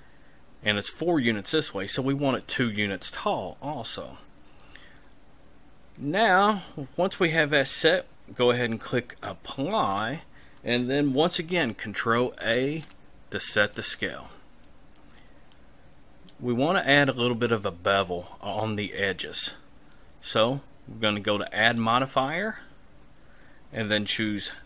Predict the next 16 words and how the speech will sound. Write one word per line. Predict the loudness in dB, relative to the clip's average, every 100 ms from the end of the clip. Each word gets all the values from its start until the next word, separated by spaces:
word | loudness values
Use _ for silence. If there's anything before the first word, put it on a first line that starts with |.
| -20 -10 -2
bevel, | 0 2 0 -2 -8 -20 -20 -20 -20 -20 -20 -20 -20 -20 -20 -20 -20 -20 -20 -20 -8
and | -4 -2
keep | -2 -4 0
that | 0 2
at | -2
point | 0 2 2
one, | 0 0 0 -4 -8 -20 -20 -12
but | -8 -2
change | 0 2 2 0 0
this | 0 0 -4
to | -6 -6
four. | -6 -12 -8 -6 -6 -10 -12 -16 -20 -20 -20 -20 -20 -20 -20 -20 -20 -20 -20 -20 -20 -20 -20 -20 -20 -20 -20 -20 -20 -20 -20 -16 -6
And | -4 0
there | 2
you | 2 0
go. | 0 -2 -2